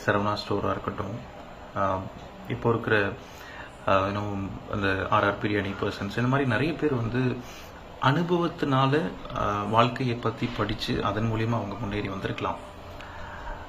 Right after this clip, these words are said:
But எல்லாருமே பொதுவா வயதுல மூத்தவங்களா இருக்கிறதுனால மட்டும் நாலேஜபிளா இருக்க முடியாது. நான் சொல்றேன், நீ கேளு அப்படின்னு பதினஞ்சு வருஷமா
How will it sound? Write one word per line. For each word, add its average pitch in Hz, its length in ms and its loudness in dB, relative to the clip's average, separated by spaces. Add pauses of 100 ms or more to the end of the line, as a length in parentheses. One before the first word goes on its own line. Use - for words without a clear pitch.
(140)
But 156 220 2
எல்லாருமே 139 800 6 (140)
பொதுவா 113 460 2 (460)
வயதுல 131 360 4
மூத்தவங்களா 113 680 2
இருக்கிறதுனால 101 600 -2
மட்டும் 107 440 0 (720)
நாலேஜபிளா 117 680 4 (640)
இருக்க 123 400 0 (260)
முடியாது. 113 720 0 (840)
நான் 120 120 8
சொல்றேன், 135 460 4
நீ 120 160 4 (100)
கேளு 117 360 4
அப்படின்னு 120 360 -2 (840)
பதினஞ்சு 147 520 6
வருஷமா 113 460 2